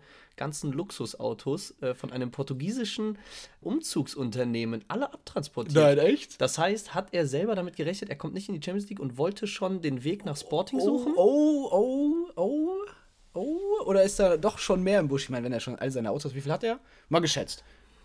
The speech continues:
Speaker 1: Boah, sieben, acht?
Speaker 2: Ja.
Speaker 1: Würde ich sagen.
Speaker 2: Meinst du, er kauft sich für, für je-,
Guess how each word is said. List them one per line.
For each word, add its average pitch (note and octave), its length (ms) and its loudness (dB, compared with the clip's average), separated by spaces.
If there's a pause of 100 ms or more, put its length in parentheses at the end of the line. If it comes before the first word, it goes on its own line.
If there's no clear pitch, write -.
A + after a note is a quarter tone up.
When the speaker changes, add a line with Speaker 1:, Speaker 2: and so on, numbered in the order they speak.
(460)
Speaker 1:
Boah, - 120 -18
sieben, C#3 440 -6
acht? C3+ 440 -8 (1120)
Speaker 2:
Ja. - 180 -14 (480)
Speaker 1:
Würde A#2+ 180 -10
ich A2 80 -8
sagen. A2 260 -6
Speaker 2:
Meinst G#2 160 -4
du, A#2+ 40 -4
er G#2+ 60 -4
kauft - 180 -12
sich B2+ 120 -14
für, A2 240 -8
für - 160 -12
je-, G#2+ 240 -6